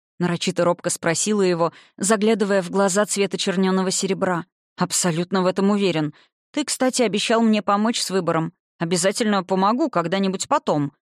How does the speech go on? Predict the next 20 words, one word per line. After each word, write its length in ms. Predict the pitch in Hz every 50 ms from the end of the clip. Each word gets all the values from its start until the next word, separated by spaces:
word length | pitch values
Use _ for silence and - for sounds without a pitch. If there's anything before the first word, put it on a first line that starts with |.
| _ _ _ _ _ _ _
Ощутимо 460 | - 160 - - 180 - - 175 170
напрягся 520 | 170 170 165 - 185 190 185 - - - 175
он, 180 | 170 165 160 - _ _ _ _
но 160 | - 285 285
меня 320 | 247 208 190 185 185 185 185
уже 200 | 185 165 175 190
несло. 600 | 180 180 175 - - 185 180 180 170 156 147 - _ _ _ _ _ _ _ _ _ _ -
«Потом 280 | - 247 - 339 330
может 380 | 294 240 220 233 214 233 - -
не 80 | 226
настать. 540 | 214 202 190 - - - 170 160 - - - _ _ _ -
Я 160 | - 269 254
не 100 | 240 240
хочу 320 | - - 254 240 - 214
снова 320 | 185 - 196 196 190 180 185
откладывать 520 | 185 - - 190 190 185 185 180 190 180
жизнь 320 | 165 175 214 240 214 180 196
на 100 | 190 180
потом, 420 | - 180 180 196 214 214 196 190
Эллен. 340 | 196 220 208 190 175 165